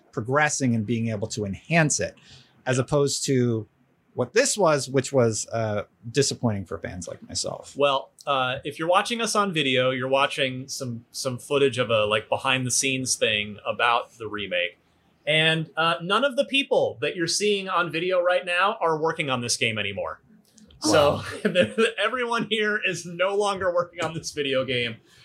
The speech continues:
Speaker 2: I don't, I don't mean to laugh when I say that, but, um, it's, we've, <laughs> they've had, they've shifted development back to Ubisoft Montreal.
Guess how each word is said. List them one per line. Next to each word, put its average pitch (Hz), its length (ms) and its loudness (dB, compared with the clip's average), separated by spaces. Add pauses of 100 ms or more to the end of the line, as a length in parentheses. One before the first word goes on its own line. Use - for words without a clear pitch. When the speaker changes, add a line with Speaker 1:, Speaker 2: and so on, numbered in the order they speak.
(100)
Speaker 2:
I 185 80 4
don't, 220 180 -2 (120)
I 196 60 4
don't 190 140 0
mean 160 180 -2
to 135 80 4
laugh 120 320 2
when 117 140 -4
I 101 80 -4
say 104 240 -4
that, 87 260 -8
but, 104 160 0 (200)
um, 98 380 -4 (480)
it's, - 480 2 (640)
we've, 139 460 2
<laughs> - 40 -20
they've 123 180 2
had, 156 280 0 (240)
they've 151 180 -2
shifted 220 340 0
development 190 500 0
back 165 280 2
to 185 80 -4
Ubisoft 165 600 0
Montreal. 143 840 2